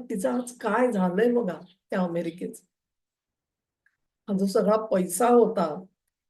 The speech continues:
युएसएडचा, कुठल्या देशामध्ये आंदोलनं घडवून आण, पत्रकारांना पैसे दे, विचारवंतांना पैसे दे,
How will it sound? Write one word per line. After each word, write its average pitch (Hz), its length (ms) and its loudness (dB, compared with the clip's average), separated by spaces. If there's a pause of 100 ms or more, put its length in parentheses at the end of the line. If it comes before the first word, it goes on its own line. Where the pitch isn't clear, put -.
(160)
युएसएडचा, 196 760 4 (580)
कुठल्या 214 320 4
देशामध्ये 196 600 2
आंदोलनं 196 600 2
घडवून 180 380 2
आण, 170 360 -2
पत्रकारांना 185 680 0
पैसे 185 480 0
दे, 180 260 0
विचारवंतांना 190 800 2
पैसे 185 420 -2
दे, 180 400 -2